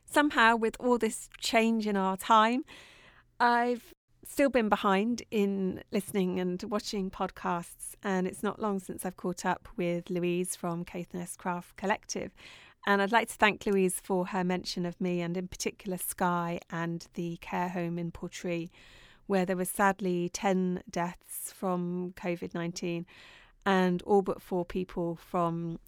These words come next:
all the other residents and staff tested positive. I think many of us are aware of a number of care homes around the world that have had high incidences. And having had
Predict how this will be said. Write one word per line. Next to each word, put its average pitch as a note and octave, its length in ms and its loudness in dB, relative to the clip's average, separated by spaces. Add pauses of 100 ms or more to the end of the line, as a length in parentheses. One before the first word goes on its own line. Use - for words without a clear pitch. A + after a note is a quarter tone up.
all G3 160 0
the F3+ 120 -2
other F3 120 -2
residents F3 680 -6 (100)
and E3+ 560 -2
staff E3+ 720 -2
tested - 460 -10
positive. - 540 -12 (1000)
I G#3+ 120 2
think G3+ 400 2 (280)
many G#3 420 6
of G3+ 120 2
us F#3 180 2
are F#3 140 2
aware F3+ 460 6
of F3 100 0
a F3+ 80 0
number F3+ 540 2
of E3+ 100 -2
care F3 220 -2
homes E3+ 340 -4
around E3+ 320 -2
the E3+ 80 -6
world E3+ 480 -2
that - 120 -8
have - 120 -10
had E3+ 300 -8
high E3+ 260 -2
incidences. E3+ 1000 -6 (640)
And F3 440 0
having F#3 280 0
had F#3 320 2